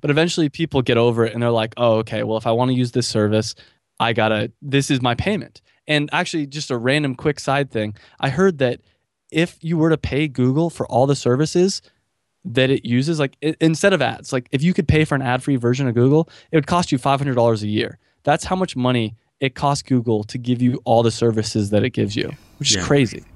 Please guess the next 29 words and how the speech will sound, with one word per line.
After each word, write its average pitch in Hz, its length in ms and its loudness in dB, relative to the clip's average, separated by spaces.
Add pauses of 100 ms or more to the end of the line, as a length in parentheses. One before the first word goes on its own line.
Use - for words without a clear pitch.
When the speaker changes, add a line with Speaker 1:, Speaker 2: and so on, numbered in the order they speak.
(100)
Speaker 2:
And 123 140 2
what's 139 140 0
funny 165 200 0
is 110 120 0
I 104 40 0
think 120 200 -4
AdWords 101 480 -4
is, 85 120 -6
like, 85 140 -8
ninety 87 300 -6
percent 92 180 -10
of 85 80 -6
the 80 60 -10
revenue, 78 440 -12
or, 87 60 -12
like, 82 160 -10
ninety-five 80 640 -10
or 76 80 -16
something 85 240 -12
insane 82 340 -12
Speaker 1:
Yeah. 120 280 0 (420)
Oh, 123 60 0
Speaker 2:
like 113 60 0
Speaker 1:
it's - 80 -8
Speaker 2:
that. - 80 -8
Speaker 1:
super 104 240 -4
high. 101 300 -6
Speaker 2:
<laughs> - 60 -14
Yeah. - 240 -10